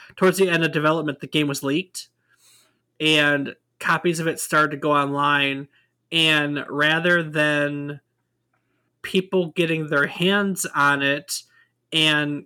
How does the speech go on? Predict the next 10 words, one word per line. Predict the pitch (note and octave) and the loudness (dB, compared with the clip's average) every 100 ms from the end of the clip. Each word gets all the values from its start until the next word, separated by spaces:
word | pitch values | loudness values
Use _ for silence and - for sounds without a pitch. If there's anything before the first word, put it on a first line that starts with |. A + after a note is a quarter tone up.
| - | -10
kinda | - E3+ D3+ | -2 -2 0
ruining | D#3 E3+ E3+ E3 | 0 0 0 -4
it | D3+ | -6
for | - C#3 - | -6 -8 -2
others, | D#3 D#3+ C#3 C3+ C3 D3 - - _ _ _ _ _ _ _ - | 0 2 2 2 0 -4 -6 -8 _ _ _ _ _ _ _ -2
Relogic | D3 C#3+ D#3 E3+ F3+ E3+ | 0 2 2 2 0 -4
decided | - C#3+ D#3 D3+ C#3+ C#3 | -4 -2 0 0 0 -4
to | - C#3 | -4 -2
release | C#3 C#3 G#3 - - | -2 0 0 2 0
it | C3+ C3+ | 0 -2